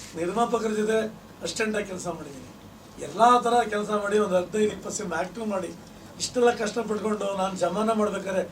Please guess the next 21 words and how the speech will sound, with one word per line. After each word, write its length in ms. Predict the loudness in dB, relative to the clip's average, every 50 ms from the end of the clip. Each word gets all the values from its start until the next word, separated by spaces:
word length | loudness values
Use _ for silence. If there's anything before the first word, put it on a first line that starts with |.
| -8 -18 -20 -20 -18 -4 0 2
ಎರಡು 140 | 2 2 2
ಮೂರು 140 | 2 2 4
ವರ್ಷ 160 | 4 4 2
ಏನೂ 360 | 0 0 0 0 2 2 2 2
ಕೆಲಸ 200 | 2 0 0 0
ಮಾಡಿಲ್ಲ. 320 | -2 -2 -4 -6 -8 -10 -14 -16 -20 -20 -20 -20 -20 -20 -20 -20 -20 -20 -20 -20 -20 -20 -20 -20 -20 -20 -20 -20 -14 -8 -4
ಬಾಲಿವುಡ್ಡಿಂದ 500 | -2 -2 0 -2 -2 -4 -4 -2 -2 -2
ಜಾಕಿ 340 | -2 -2 -2 -4 -4 -2 -2
ಶ್ರಾಫ್ 220 | 0 0 0 0 -2
ಅವ್ರು 120 | -4 -6
ಕರ್ಕೊಂಡ್ಬಂದು, 520 | -6 -8 -8 -8 -10 -10 -10 -12 -12 -12 -12 -14 -14 -18 -20 -20 -20 -20 -20 -20 -18 -12 -8
ಇಳೆಯರಾಜ 360 | -2 2 4 6 6 6 4 2
ಮಗ 300 | 0 -2 -2 0 0 0
ಅವ್ರ 140 | 0 0 0 -2
ಕೈಲಿ, 240 | -2 -2 -2 -4 -4
ಕಾರ್ತಿಕ್ 360 | -4 -4 -4 -4 -6 -8 -8
ರಾಜ್ 120 | -6 -4 -2
ಅವ್ರ 140 | -2 -2 -2
ಕೈಲಿ 180 | -4 -6 -6
ಮ್ಯೂಸಿಕ್ 360 | -6 -8 -8 -8 -8 -10 -12 -14 -14
ಮಾಡಿಸಿ, 240 | -16 -16 -16 -16